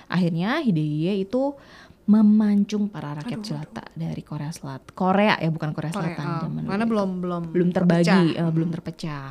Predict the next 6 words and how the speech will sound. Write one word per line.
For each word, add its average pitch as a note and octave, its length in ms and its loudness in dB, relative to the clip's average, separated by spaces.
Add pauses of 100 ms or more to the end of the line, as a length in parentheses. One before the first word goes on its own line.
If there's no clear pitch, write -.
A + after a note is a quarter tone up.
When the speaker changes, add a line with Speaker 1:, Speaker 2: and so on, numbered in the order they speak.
Speaker 1:
Mm-mm. D3+ 300 -8 (580)
Nah, - 140 -6
Hideye E3 560 4
itu A#3 160 -2
akhirnya B3 720 0 (260)
beberapa E3 480 0